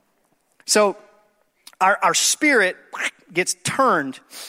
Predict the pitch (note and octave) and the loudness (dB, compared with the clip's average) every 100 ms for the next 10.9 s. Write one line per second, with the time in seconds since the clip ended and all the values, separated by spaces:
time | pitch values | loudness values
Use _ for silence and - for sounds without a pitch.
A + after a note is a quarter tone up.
0 | - D#3+ F3 G#3+ A3+ A3 F#3 D3+ A2 - | -4 0 2 2 0 0 0 0 -2 -14
1 | _ _ - - E3 G3+ G#3 - - - | _ _ -20 -6 0 0 0 -4 -18 -2
2 | G3 F#3+ - F#3+ F#3+ A3 G3 F3+ - - | 0 0 0 -2 2 2 2 0 -6 -4
3 | F#3 F#3 F3 D3+ - _ _ _ _ _ | 2 2 2 -2 -10 _ _ _ _ _
4 | G3 F3+ F3+ G3 B3+ C4 G#3+ A3+ A3 G#3+ | 0 0 2 0 2 0 -4 -6 0 0
5 | F3+ - G3+ B3+ G#3 F3+ G3+ F3 G#3 G3+ | 0 0 0 2 0 0 -2 0 -2 0
6 | G3 F3 G#3 F3+ D3 C#3+ F3 G3 G3 G#3+ | -2 -2 -4 -4 -6 -8 -6 0 2 2
7 | G#3 F#3+ F#3 E3 D#3 F#3+ E3 - _ - | 2 0 -2 -8 -2 0 -2 -4 _ -4
8 | - G3+ E3 D#3 E3 D3+ E3+ E3 C#3+ E3+ | -2 0 -2 -2 -2 0 2 0 -2 -8
9 | - F#3+ E3 D#3 - - E3 F#3+ F3+ F3+ | -2 -2 -2 -6 -10 -14 -4 -4 -2 -4
10 | - F#3 E3 - G#3 G#3 E3 D3+ C#3+ | -2 0 -2 -2 2 2 2 -2 -6